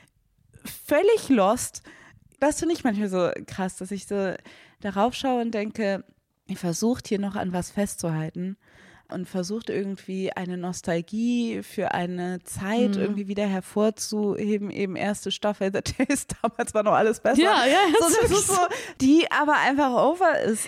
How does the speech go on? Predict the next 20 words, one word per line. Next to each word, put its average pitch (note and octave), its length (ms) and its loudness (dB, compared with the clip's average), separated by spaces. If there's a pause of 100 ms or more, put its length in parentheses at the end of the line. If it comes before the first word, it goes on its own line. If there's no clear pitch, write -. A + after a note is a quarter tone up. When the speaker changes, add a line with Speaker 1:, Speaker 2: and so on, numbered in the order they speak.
Speaker 2:
Ja. E4 200 6
Speaker 1:
und F4 100 4
die B3 40 0
da B3+ 260 4
den, A#3 560 0
den A#3+ 140 -4
absoluten C4+ 520 -2
Untergang C4 600 0
heraufbeschwören A3 960 0
und B3 120 -2
man A#3 200 2
merkt, B3 320 0
nein, A3+ 400 2
es - 160 -8
ist - 300 -4
nicht B3 200 -2
der - 80 -2
Untergang, A3 420 -2
es - 160 -12
ist - 280 -4